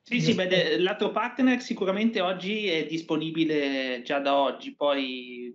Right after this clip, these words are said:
Speaker 1: mm, uscirà la, la, la G A e però diventerà disponibile sicuramente entro, entro metà marzo si potrà già, come dire,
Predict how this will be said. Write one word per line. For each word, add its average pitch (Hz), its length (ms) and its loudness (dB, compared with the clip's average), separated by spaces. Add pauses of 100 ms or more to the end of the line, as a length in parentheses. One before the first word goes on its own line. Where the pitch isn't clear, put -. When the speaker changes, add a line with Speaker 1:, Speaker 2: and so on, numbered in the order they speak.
Speaker 1:
mm, 123 300 -10 (720)
uscirà 139 380 -4
la, 120 600 -4 (520)
la, 123 280 -8
la 135 120 0
G 165 240 0
A 143 320 0
e 123 320 -4
però 131 240 -4
diventerà 123 760 -4
disponibile 151 800 -4
sicuramente 196 880 -2
entro, 170 1080 0
entro 196 320 -2
metà 180 400 -2
marzo 175 720 -4 (180)
si - 240 -6
potrà 151 320 -2
già, 151 500 -2
come 151 180 -4
dire, 139 320 -2